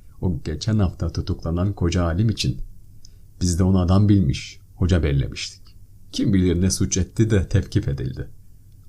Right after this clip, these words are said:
Vah vah, acarım arkasında kıldığım namazlara. Sorma, sorma. Padişah,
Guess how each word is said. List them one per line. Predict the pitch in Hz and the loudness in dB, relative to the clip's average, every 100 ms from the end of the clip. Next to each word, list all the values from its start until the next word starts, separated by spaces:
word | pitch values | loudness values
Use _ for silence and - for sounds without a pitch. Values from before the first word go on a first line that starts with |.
| - | -12
Vah | - 53 50 - - 67 | -6 -4 -4 -6 -8 -6
vah, | 71 - - - - - - | -6 -8 -16 -20 -20 -20 -4
acarım | 90 92 98 101 | 0 4 4 4
arkasında | 90 - 95 98 92 | 2 2 2 2 0
kıldığım | - 90 85 82 82 | 0 0 0 0 0
namazlara. | 78 73 73 71 65 67 - - - - - | -2 -2 -4 -2 -2 -4 -10 -20 -20 -20 -14
Sorma, | - 78 76 80 80 78 71 73 | -8 -4 -2 0 0 0 -4 -8
sorma. | - - - 101 87 - - - - - - - - - - - - - - - - - - - | -10 -8 -4 0 0 -2 -16 -20 -20 -20 -20 -20 -20 -20 -20 -20 -20 -20 -20 -20 -20 -20 -10 -2
Padişah, | 73 69 - 71 71 69 | 0 0 -2 -2 -4 -6